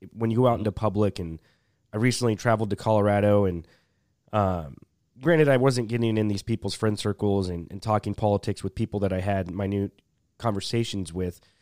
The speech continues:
So you wouldn't know that the country's divided, I guess, when you just go out into public and, and just to small cities around, around the United States. But if you were to listen to the media, they would, they would lead you to believe that this country is divided. And we see that with the,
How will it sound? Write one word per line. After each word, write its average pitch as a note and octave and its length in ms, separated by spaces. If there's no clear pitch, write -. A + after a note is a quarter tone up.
So - 140
you D#3+ 80
wouldn't F3 200
know D#3+ 200
that B2+ 160
the G#2+ 80
country's G#2+ 340
divided, F#2+ 380
I F#2 80
guess, F#2 200
when G#2+ 120
you G#2 60
just G2+ 180
go A2+ 120
out G2+ 140
into G2 140
public G#2 420
and, F#2 340
and G#2+ 120
just G2+ 220
to F#2 220
small G#2+ 360
cities G2 340
around, G2 540
around G2+ 220
the G2 60
United F#2+ 280
States. A2 340
But G#2+ 180
if G#2+ 140
you D3 60
were D#3+ 80
to D3+ 60
listen C3+ 260
to A2+ 100
the G#2 80
media, G#2+ 420
they G2 140
would, G2 220
they A2+ 100
would G#2 160
lead B2+ 140
you B2+ 80
to A#2 80
believe F#2+ 580
that A2+ 140
this A#2 160
country G2+ 340
is F2+ 80
divided. F#2+ 600
And A2 160
we G#2+ 80
see D3 260
that B2+ 180
with G#2+ 120
the, G#2 100